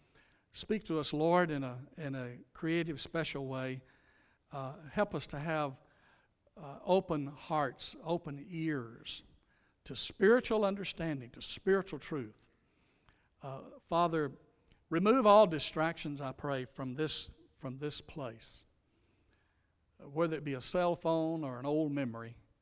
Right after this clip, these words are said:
Lord, may we just shut all that out, shut those doors, and listen for your Holy Spirit to speak to us from your word. Anoint, God, the reading of your word,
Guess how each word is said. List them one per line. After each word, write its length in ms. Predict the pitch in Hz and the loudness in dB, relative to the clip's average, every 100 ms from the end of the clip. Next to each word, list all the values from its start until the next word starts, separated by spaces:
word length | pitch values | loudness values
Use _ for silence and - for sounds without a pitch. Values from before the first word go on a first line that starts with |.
| _ _ _ _ _ _ _ _ _ | _ _ _ _ _ _ _ _ _
Lord, 240 | 147 147 139 | -6 -4 -2
may 200 | 143 139 | -2 -2
we 180 | 147 147 | -4 -6
just 240 | 143 135 | -6 -6
shut 240 | - 156 | -2 0
all 200 | 160 165 | 4 4
that 160 | 170 170 | 2 -2
out, 240 | 123 120 - | -2 -4 -6
shut 320 | - 165 - | -6 -6 -4
those 220 | 156 151 | -6 -4
doors, 500 | 135 117 117 131 - _ _ _ _ _ _ _ _ _ - | -8 -8 -10 -12 -16 _ _ _ _ _ _ _ _ _ -6
and 200 | 131 123 | -6 -4
listen 680 | 135 185 - 202 196 196 185 - _ _ _ _ _ _ _ | -2 -2 -2 -4 -6 -10 -14 -20 _ _ _ _ _ _ _
for 100 | - | -14
your 220 | 127 165 | -4 0
Holy 280 | 180 190 180 | 2 2 0
Spirit 520 | 170 - 175 165 165 165 _ _ _ _ _ - | -2 -2 -2 0 -4 -8 _ _ _ _ _ -16
to 100 | 135 | -12
speak 340 | - 170 170 | -6 -6 -6
to 120 | 170 147 | -6 -4
us 380 | 143 139 - - _ _ | -4 -4 -8 -12 _ _
from 180 | - 127 | -12 -10
your 140 | 123 120 | -8 -8
word. 440 | 156 156 113 107 - _ _ _ _ _ _ _ _ _ _ _ _ _ _ _ _ - | -6 -6 -10 -16 -20 _ _ _ _ _ _ _ _ _ _ _ _ _ _ _ _ -12
Anoint, 500 | 127 147 180 175 - | -6 0 0 0 -6
God, 360 | 147 139 139 | -4 -2 -4
the 100 | 127 | -6
reading 380 | 120 156 180 180 | -6 -4 -4 -4
of 120 | 165 | -4
your 120 | 165 | -4
word, 460 | 151 160 165 196 190 | -2 0 0 -4 -10